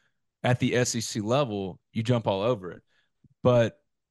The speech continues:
also, I'm gonna troll the absolute shit out of you the entire time. Like, the kayfabe, it, it's just like wrestling. You know, it's when sh-, it's when, uh, Stone Cold shook hands with Vince McMahon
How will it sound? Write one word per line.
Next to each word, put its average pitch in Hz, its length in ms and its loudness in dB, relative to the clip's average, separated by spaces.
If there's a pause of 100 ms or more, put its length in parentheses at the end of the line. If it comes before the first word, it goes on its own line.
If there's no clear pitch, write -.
also, 131 680 2
I'm 131 140 0
gonna 139 160 -6
troll 127 440 -4
the 95 260 -10
absolute 107 720 -4
shit - 480 -4
out 104 160 0
of 85 120 -8
you 82 100 -14
the 87 140 -12
entire 107 480 -4
time. 95 360 -4 (640)
Like, 120 260 0
the 120 100 0
kayfabe, 127 800 0 (120)
it, 120 80 -6
it's 147 220 -4
just 170 220 -4
like 123 220 2
wrestling. 123 520 0
You 113 60 -4
know, 127 80 0
it's 127 100 -2
when 123 100 -4
sh-, - 180 -10
it's 123 280 0
when, 123 180 -2 (180)
uh, 107 280 0
Stone 139 320 0
Cold 135 320 -2
shook - 240 -8
hands 123 260 -2
with 104 140 -8
Vince 113 180 -4
McMahon 98 560 -2